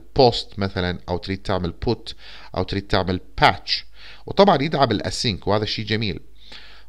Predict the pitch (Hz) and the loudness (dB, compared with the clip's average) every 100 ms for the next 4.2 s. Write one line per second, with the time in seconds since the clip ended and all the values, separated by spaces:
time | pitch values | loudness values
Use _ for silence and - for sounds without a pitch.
0 | - 135 214 196 - 202 127 113 101 95 | 2 4 6 4 4 4 4 4 2 2
1 | 101 104 151 - 117 143 123 107 90 87 | 4 4 2 2 -2 -2 4 6 6 4
2 | 117 - 104 98 76 98 113 107 - 101 | 0 0 0 0 0 0 0 -4 -4 0
3 | 101 120 - 90 87 92 - 101 98 95 | 2 2 4 4 4 0 0 -2 0 0
4 | 110 | -2